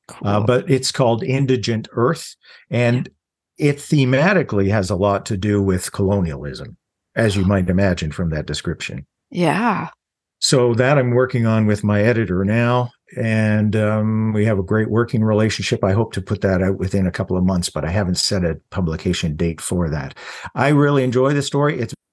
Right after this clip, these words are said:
Speaker 1: it's not as much a thriller as it is an adventure story, but of course, as I say, it has important things to say about colonialism and all the related issues to that, as
Speaker 2: Cool.
Speaker 1: well as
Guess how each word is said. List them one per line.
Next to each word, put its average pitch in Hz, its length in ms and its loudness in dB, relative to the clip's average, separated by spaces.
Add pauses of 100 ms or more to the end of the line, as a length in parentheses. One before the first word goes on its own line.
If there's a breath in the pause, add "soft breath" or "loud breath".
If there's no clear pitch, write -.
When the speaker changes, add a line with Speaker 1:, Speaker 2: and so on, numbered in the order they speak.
(380)
Speaker 1:
it's - 340 -6
not 127 280 2
as 156 100 0
much 131 160 -2
a 104 80 -4
thriller 135 640 0 (240)
as 110 160 -2
it 101 100 -2
is 101 120 -2
an 98 80 0
adventure 107 500 -2
story, 87 440 -4 (460 loud breath)
but 104 160 0
of 104 80 -4
course, 113 260 0
as 113 200 2
I 107 80 4
say, 101 260 0
it 87 100 0
has 101 300 -2
important 95 480 -2
things 101 220 0
to 95 100 -6
say 104 280 0
about 90 380 -2 (420 loud breath)
colonialism 107 880 2
and 98 100 0
all 104 220 0
the 98 80 -2
related 98 540 -2
issues 82 500 -4
to 147 220 0
that, 76 420 -6 (760)
as 104 200 2
Speaker 2:
Cool. 101 80 0
Speaker 1:
well 101 440 2 (400)
as 90 380 -4